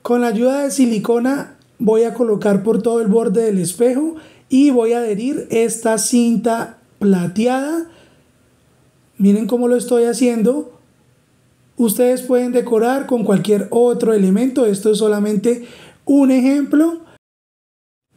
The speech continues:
Vamos a seguir decorando todos nuestros cuadros con la ayuda de algunos elementos que tengamos en casa.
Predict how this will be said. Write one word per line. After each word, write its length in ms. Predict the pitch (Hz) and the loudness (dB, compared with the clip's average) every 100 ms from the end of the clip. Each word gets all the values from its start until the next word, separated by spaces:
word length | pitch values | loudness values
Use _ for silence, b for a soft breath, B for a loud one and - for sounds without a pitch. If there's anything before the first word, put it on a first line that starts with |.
| _ _ _ _ 208 | _ _ _ _ 0
Vamos 220 | 240 311 | 2 2
a 80 | 320 | 2
seguir 300 | 269 247 247 | 2 2 0
decorando 520 | 262 262 233 233 202 | 0 0 0 -2 0
todos 240 | 247 247 | 0 0
nuestros 500 | 247 247 247 190 190 | -2 -4 0 0 0
cuadros 600 | - 240 240 254 254 247 | 0 0 0 0 -2 -2
con 180 | 247 226 | -2 -2
la 60 | 196 | 0
ayuda 320 | 170 202 233 | 2 2 2
de 60 | |
algunos 440 | 214 190 247 247 240 | -2 0 2 2 0
elementos 560 | 220 196 214 208 240 | 2 2 0 -2 -4
que 140 | - 202 | -2 0
tengamos 640 | 190 165 170 175 180 - | 0 0 2 2 0 -2
en 340 | - 240 240 214 | -2 0 0 -2
casa. 480 | 185 170 151 139 | -2 -2 -6 -12